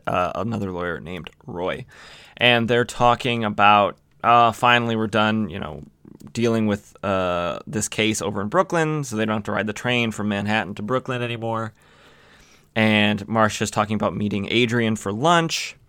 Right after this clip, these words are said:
And, uh, they're talking about the derailing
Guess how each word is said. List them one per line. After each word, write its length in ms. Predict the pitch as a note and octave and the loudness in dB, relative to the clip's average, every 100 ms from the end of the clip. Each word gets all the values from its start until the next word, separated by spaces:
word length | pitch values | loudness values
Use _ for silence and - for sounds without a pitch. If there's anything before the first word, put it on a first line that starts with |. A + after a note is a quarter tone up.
| _ _ - _ _ _ - | _ _ -20 _ _ _ -4
And, 640 | A2 A2 G#2+ G#2 G2+ G2 - - | 0 2 4 2 0 -4 -8 0
uh, 240 | G#2+ G#2 | 4 4
they're 120 | G2+ | 2
talking 300 | G#2+ A#2+ A2+ | 0 0 0
about 240 | A2+ A2 G#2+ | 0 0 0
the 400 | A#2+ A2+ G#2 - _ - - - - | -2 0 -2 -6 _ -20 -20 -10 0
derailing 800 | B2+ B2+ C3 F3+ D#3 D#2+ A#2 | 0 4 4 4 2 -2 -6